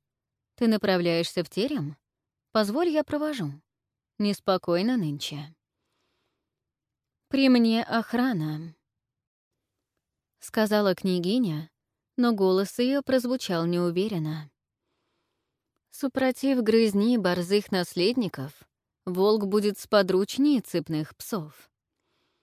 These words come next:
Велеречиво пошутил Свинельд, склонившись к княгине. «Я провожу», непреклонно заявил он,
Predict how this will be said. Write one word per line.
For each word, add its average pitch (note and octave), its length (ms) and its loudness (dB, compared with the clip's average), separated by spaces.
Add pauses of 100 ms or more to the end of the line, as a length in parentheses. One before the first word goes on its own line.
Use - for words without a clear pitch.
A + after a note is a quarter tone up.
(720)
Велеречиво B3 720 2
пошутил F3+ 520 -2
Свинельд, F3 640 -4 (240)
склонившись F3+ 760 -2
к - 60 -20
княгине. E3+ 680 -2 (920)
«Я D#4+ 180 0
провожу», C4 580 -4 (640)
непреклонно F#3+ 720 0
заявил E3 440 -2
он, F#3+ 280 -6